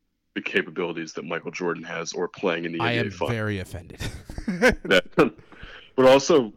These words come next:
Speaker 1: with the food poisoning too, because it may not be, like, you may not immediately know what it could be. You might speculate that it could be other things too. It's just human nature. You always assume that, like,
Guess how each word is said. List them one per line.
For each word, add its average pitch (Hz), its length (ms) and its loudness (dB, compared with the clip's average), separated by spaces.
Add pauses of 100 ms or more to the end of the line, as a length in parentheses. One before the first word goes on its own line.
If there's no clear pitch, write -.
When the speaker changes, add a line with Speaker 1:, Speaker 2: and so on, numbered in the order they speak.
(120)
Speaker 1:
with 117 160 -6
the 113 80 -18
food 104 340 -4
poisoning 127 460 0
too, 113 400 -2 (320)
because 110 400 -2
it 110 120 -4
may 90 200 -6
not 95 240 -6
be, 95 280 -8 (840)
like, 104 100 -10
you 101 80 -6
may 98 140 -2
not 92 220 -6
immediately 92 520 -6
know 90 220 -8
what 90 120 -4
it 87 100 -12
could 95 180 -2
be. 101 80 -2
You 92 100 -2
might 90 180 -6
speculate 95 520 -2
that 95 100 -2
it 90 100 -6
could 104 160 -6
be 90 200 -6
other 82 200 -4
things 95 320 -6
too. - 220 -4
It's 82 100 -12
just - 300 -6 (460)
human 90 340 -2
nature. 87 320 2
You 90 160 2
always 87 240 -6
assume 87 400 -4
that, 85 140 -6
like, 85 260 -8